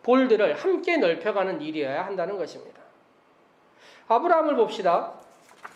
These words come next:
아브라함은 하나님의 부르심을 받았습니다. 몇 번 이야기 드린 대로 그는 성과 도시에 살고 있었지만 그곳을 떠나 하나님만을 의지하며 살도록 부름받았습니다.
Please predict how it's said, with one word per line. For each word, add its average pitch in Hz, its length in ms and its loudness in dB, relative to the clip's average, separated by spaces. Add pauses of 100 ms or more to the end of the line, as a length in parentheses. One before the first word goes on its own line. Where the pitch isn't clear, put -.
(180)
아브라함은 220 680 6 (180)
하나님의 302 440 6
부르심을 254 460 2
받았습니다. 170 840 0 (260)
몇 190 100 -4
번 302 160 4
이야기 269 320 4
드린 269 220 -2
대로 220 460 0 (140)
그는 214 220 4
성과 262 460 2
도시에 247 580 2
살고 285 380 -2
있었지만 156 580 -6 (360)
그곳을 240 580 -2
떠나 254 500 0 (300)
하나님만을 294 840 0
의지하며 175 560 -2
살도록 170 760 -4
부름받았습니다. 151 920 -6